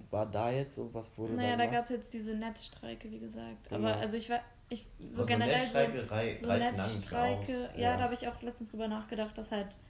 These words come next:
Speaker 2: da
Speaker 3: Vor
Speaker 2: können wir uns
Speaker 3: allem
Speaker 2: auch
Speaker 3: im
Speaker 2: nochmal
Speaker 3: Internet.
Speaker 2: separat drüber unterhalten, finde ich.
Speaker 3: Ja.
Speaker 1: Ja.
Speaker 2: Ähm, aber jetzt kann man ja mittlerweile wieder auf Demos gehen und ich find einfach so,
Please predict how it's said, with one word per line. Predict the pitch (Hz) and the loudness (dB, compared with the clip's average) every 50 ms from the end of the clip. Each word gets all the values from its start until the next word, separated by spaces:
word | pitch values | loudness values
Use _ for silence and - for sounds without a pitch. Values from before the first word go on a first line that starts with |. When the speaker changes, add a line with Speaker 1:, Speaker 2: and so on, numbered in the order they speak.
| - - - - - - - - | -20 -20 -20 -20 -20 -18 -10 -6
Speaker 2:
da | - 220 | -2 0
Speaker 3:
Vor | - - | 2 4
Speaker 2:
können | 240 240 - | 4 6 4
wir | - | 4
uns | - - | 4 6
Speaker 3:
allem | - | 6
Speaker 2:
auch | |
Speaker 3:
im | - - | 8 8
Speaker 2:
nochmal | - - - | 8 8 6
Speaker 3:
Internet. | - - - 240 214 | 6 6 4 2 2
Speaker 2:
separat | 208 208 214 240 - - | 2 2 0 0 0 -2
drüber | 269 269 262 269 254 | -2 0 0 0 0
unterhalten, | 269 269 277 269 277 277 269 269 - 294 285 | 0 -2 -2 -2 -2 -2 -2 -4 -6 -8 -8
finde | - 294 285 285 320 330 | -6 -4 -4 -4 -2 -4
ich. | 339 359 370 - | -4 -6 -6 -6
Speaker 3:
Ja. | - 95 98 98 98 98 | -6 -4 -4 -4 -4 -6
Speaker 1:
Ja. | 120 123 120 120 120 120 | -4 -4 -2 -2 -2 0
Speaker 2:
Ähm, | 120 220 220 220 220 220 220 214 214 214 - - - | 0 2 2 2 0 0 0 -2 -4 -6 -8 -8 -4
aber | 220 214 214 214 208 202 202 202 202 208 208 - - - - - - - - - - - - - - - - - - | -2 -2 0 2 2 2 2 0 -2 -4 -6 -10 -16 -20 -20 -20 -20 -20 -20 -20 -20 -20 -20 -20 -20 -20 -18 -16 -8
jetzt | - 214 262 254 254 - - - - | -2 0 0 0 0 -2 -10 -12 -10
kann | - - 247 | -6 -2 -2
man | 247 269 285 294 | 0 0 0 0
ja | 294 294 | -2 -2
mittlerweile | 294 294 294 285 277 277 285 285 277 285 | -2 -2 -2 -2 -2 0 0 0 -2 -2
wieder | 285 277 285 277 | -2 -2 -2 -4
auf | 277 - | -4 -4
Demos | - 285 294 294 302 302 - - | -6 -6 -4 -4 -6 -6 -8 -8
gehen | - 277 285 285 285 285 | -6 -4 -2 -2 -4 -4
und | - 220 226 220 - - - - - - - - - | -2 -2 -2 -2 -4 -6 -14 -20 -20 -20 -20 -12 -6
ich | - 240 233 - | -6 -6 -4 -2
find | - 247 247 240 - | -2 -2 -2 0 0
einfach | - 226 226 220 233 220 220 | -2 -2 -2 -2 -4 -4 -4
so, | - 233 214 208 208 208 202 214 | -4 -2 0 2 2 2 0 -2